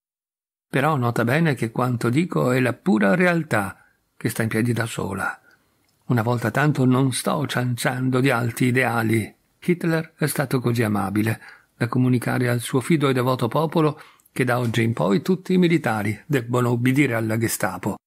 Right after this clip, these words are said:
e che ogni soldato il quale sappia che il suo superiore è coinvolto in questo vile e spregevole attentato deve abbatterlo senza ombra di processo. Fritz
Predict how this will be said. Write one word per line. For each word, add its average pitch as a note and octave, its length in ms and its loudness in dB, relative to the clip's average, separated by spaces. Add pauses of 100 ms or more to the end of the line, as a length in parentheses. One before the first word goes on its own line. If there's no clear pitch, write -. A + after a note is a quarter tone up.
(360)
e - 80 0
che D#3+ 140 0
ogni D#3+ 200 6
soldato B2 560 0
il A#2+ 60 2
quale C#3 240 0
sappia D3 400 0
che C3+ 80 2
il C3+ 140 0
suo D#3 160 0
superiore C3+ 540 2
è A#2 40 0
coinvolto B2 640 0
in A#2 80 4
questo A#2 380 0
vile C3 240 4
e A#2+ 60 -2
spregevole A#2 560 0
attentato G#2+ 680 -2 (500)
deve D#3 220 0
abbatterlo G#2 640 -2
senza G3 500 2
ombra E3+ 260 2
di C#3+ 100 2
processo. G#2 680 -2 (1120)
Fritz - 420 -2